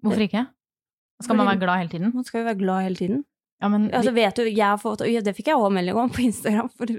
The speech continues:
Speaker 2: hva da? To uker siden eller noe, eller tre uker siden kanskje. Tiden går så jævla fort. Eh, at, eh, jeg er alt for negativ, og siden jeg,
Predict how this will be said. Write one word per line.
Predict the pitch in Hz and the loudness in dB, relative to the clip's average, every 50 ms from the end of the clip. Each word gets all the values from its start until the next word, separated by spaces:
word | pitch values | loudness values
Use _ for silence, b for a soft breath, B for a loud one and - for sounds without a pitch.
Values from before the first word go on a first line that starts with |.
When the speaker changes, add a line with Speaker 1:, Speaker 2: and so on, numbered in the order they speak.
| 214 196 | -6 -4
Speaker 2:
hva | 240 214 | -2 -2
da? | 220 - 269 B B 302 302 277 247 B _ _ _ _ _ _ - | -2 -2 -4 B B -10 -10 -10 -12 B _ _ _ _ _ _ -4
To | 233 247 240 | -2 -2 -2
uker | 202 - - | -2 -2 0
siden | 208 202 185 196 190 | 0 0 2 0 0
eller | 180 180 196 | 0 0 0
noe, | 226 277 320 - _ _ _ _ _ _ - | 0 0 -2 -2 _ _ _ _ _ _ -8
eller | 214 208 208 - | -8 -6 -2 0
tre | 220 202 196 185 | 0 0 0 0
uker | - 208 | 0 0
siden | 196 196 190 196 190 | 0 0 0 0 0
kanskje. | 196 190 185 - 254 285 302 - | 0 -2 -2 -2 -2 -2 -2 -2
Tiden | 254 226 220 214 202 | -2 0 2 2 0
går | 190 185 | 0 -2
så | - 202 | -2 -4
jævla | 185 175 175 175 | -4 -4 -6 -8
fort. | - 180 180 - B B B B B B _ - | -8 -10 -10 -10 B B B B B B _ -4
Eh, | 208 208 208 202 202 202 | -2 0 0 2 0 2
at, | - - 220 226 - _ _ | 2 0 0 -2 -4 _ _
eh, | 220 214 208 208 202 196 202 202 | -2 0 0 0 -2 -2 -2 0
jeg | 208 214 214 | 0 2 4
er | 208 208 208 - | 4 2 2 2
alt | 214 196 190 - | 0 0 -2 0
for | - 214 | 0 0
negativ, | 208 190 170 - 175 - - 247 262 254 240 | 0 0 0 -4 -4 -2 0 0 0 0 -2
og | 220 - | -6 -6
siden | - - 226 214 202 190 | -2 0 0 2 2 0
jeg, | 190 190 190 196 190 190 196 185 | 0 0 0 -2 -2 -2 -2 -2